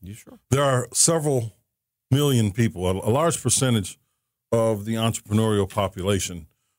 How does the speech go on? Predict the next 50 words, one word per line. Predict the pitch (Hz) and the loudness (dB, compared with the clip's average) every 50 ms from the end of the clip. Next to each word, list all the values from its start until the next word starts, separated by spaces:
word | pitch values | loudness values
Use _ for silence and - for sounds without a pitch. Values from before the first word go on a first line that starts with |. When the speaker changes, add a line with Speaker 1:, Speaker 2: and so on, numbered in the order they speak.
| _ _ | _ _
Speaker 2:
who | - 120 | 2 2
have | 117 117 107 | 2 2 2
very | 95 117 113 110 | 0 0 0 0
similar | - - 117 104 101 98 92 | 0 0 0 0 0 -2 -2
stories. | 82 - - 120 117 110 98 85 82 - - _ _ _ _ _ _ _ _ _ | -4 -2 0 0 2 2 0 -2 -6 -10 -16 _ _ _ _ _ _ _ _ _
Uh, | - 110 107 104 95 - - _ _ _ _ _ _ _ _ | -2 -2 -2 -4 -6 -8 -14 _ _ _ _ _ _ _ _
and | 127 127 127 117 - | 2 2 2 0 -2
at | 123 120 117 98 | -6 -6 -6 -4
some | - - 147 151 165 - | -2 0 0 0 0 -2
point, | - 120 113 107 104 82 | -2 -2 -2 -2 -2 0
at | 117 120 - | 0 0 0
the | - 123 123 - | 0 -2 0 2
end | 135 147 160 170 151 | 0 2 2 2 2
of | 143 117 104 | 0 -2 -2
that | 113 107 95 76 - | -4 -6 -6 -6 -8
story, | - - 123 113 110 107 104 101 | -4 0 0 0 2 2 0 0
you're | 101 107 113 | 2 2 2
like, | 113 110 107 98 90 - _ _ _ _ _ _ _ _ _ _ _ _ | 2 2 0 -2 -4 -8 _ _ _ _ _ _ _ _ _ _ _ _
"You | 131 | 0
know, | 139 143 | 2 2
I | 147 147 165 | 2 0 0
have | 156 135 123 | 0 0 -2
become | 135 - - 135 131 123 98 | -4 -2 -2 -2 -2 -2 -2
a | 120 113 | -4 -2
master | 107 101 101 107 113 120 123 117 - - - 95 87 82 - _ _ | -2 0 0 0 0 0 0 -2 -2 -6 -6 -12 -16 -18 -20 _ _
at | - 113 104 - | -2 -2 -2 -2
the | - | -6
comeback." | - - - 110 101 87 85 78 - - - _ _ _ - | -6 -4 -2 -2 -2 -4 -4 -8 -12 -16 -20 _ _ _ 2
Speaker 1:
<laughs> | 98 - - 165 160 - | 2 2 2 0 0 0
Right. | - 143 139 135 127 - | -2 -2 0 0 2 4
Speaker 2:
Right? | 123 123 131 127 - - - - | 4 4 2 0 -2 -6 -4 -2
I | 139 165 | 0 0
don't | 175 190 175 151 | 2 2 2 2
wanna | 170 151 139 | 2 0 -2
play | 117 - 135 156 160 | -2 0 0 2 2
that | 151 139 117 | 2 0 0
game | 104 113 113 110 104 | 0 0 0 0 0
anymore. | 104 98 101 98 101 | 0 0 0 2 2
I | 135 | 2
don't | 151 160 156 151 | 2 2 2 2
wanna | 147 151 151 135 | 2 2 0 -2
come | - - - 127 117 | -2 -2 -2 0 0
back | 107 110 104 92 - | 0 0 -2 -2 0
anymore. | 101 92 92 90 90 90 85 80 76 - _ _ _ _ | 0 0 0 0 -2 -2 -4 -4 -6 -10 _ _ _ _
The | - 127 | -4 -2
comeback | 123 - 160 170 175 156 147 139 117 | 0 2 2 2 2 0 0 -2 -2
game | 107 127 123 123 123 113 104 | 0 2 2 4 4 2 2
is | 98 90 | 0 -2
just | - 127 113 - - | -2 -2 -2 -2 -2
kinda, | - 131 117 | -2 -2 -2